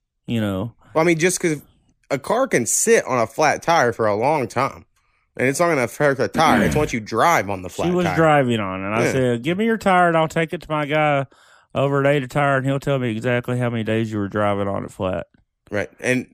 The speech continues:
Speaker 2: Ada
Speaker 1: He,
Speaker 2: Tire's a pretty good
Speaker 1: I mean,
Speaker 2: place.
Speaker 1: he's been doing it so long, he, he fucking knows his tires. I've kn-, I know him through other causes.
Speaker 2: Right.
Speaker 1: You know, natural causes. So, but
Speaker 2: Understand.
Speaker 1: he's a good guy.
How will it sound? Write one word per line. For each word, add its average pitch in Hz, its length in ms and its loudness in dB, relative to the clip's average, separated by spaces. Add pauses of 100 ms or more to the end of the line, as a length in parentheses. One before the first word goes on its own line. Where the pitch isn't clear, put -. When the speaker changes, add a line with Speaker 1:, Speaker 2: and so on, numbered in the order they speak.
(100)
Speaker 2:
Ada 135 200 -2
Speaker 1:
He, 135 40 0
Speaker 2:
Tire's 123 160 0
a - 40 -16
pretty 113 120 -4
good 104 140 -4
Speaker 1:
I - 20 -2
mean, - 120 0
Speaker 2:
place. 127 100 -2
Speaker 1:
he's 135 160 -2
been 127 160 0
doing 120 240 0
it 92 80 -6
so 110 200 -2
long, 101 320 -4
he, 101 160 -6
he 107 160 -8
fucking 101 300 -8
knows 101 220 -6
his 101 100 -16
tires. 95 320 -6
I've 101 220 -6
kn-, 107 140 -8
I 120 140 -4
know 123 220 -2
him 107 120 -4
through 104 260 -6
other 107 320 -4
causes. 90 680 -10 (140)
Speaker 2:
Right. 98 300 -2
Speaker 1:
You 98 80 -8
know, 98 60 -4
natural 104 440 -2
causes. 78 540 -8
So, 92 180 -12
but 82 240 -12 (340)
Speaker 2:
Understand. 110 340 -2
Speaker 1:
he's - 20 -2
a 175 120 2
good 151 80 -6
guy. 123 340 2